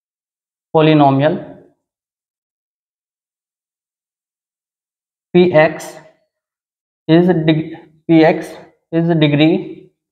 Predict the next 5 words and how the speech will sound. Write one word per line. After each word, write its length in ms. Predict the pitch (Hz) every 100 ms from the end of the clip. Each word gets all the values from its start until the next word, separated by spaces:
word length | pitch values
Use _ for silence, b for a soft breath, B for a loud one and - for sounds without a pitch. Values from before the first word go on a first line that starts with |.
| _ _ _ _ _ _ _ _ _ _ _ _ _ _ _ _ _ _ _ _ -
greater 300 | 180 190 208
than 220 | 190 190
equal 640 | 185 170 185 220 - -
one, 280 | 151 147 156 196 - - _ _ -
then, 560 | 139 143 123 117 -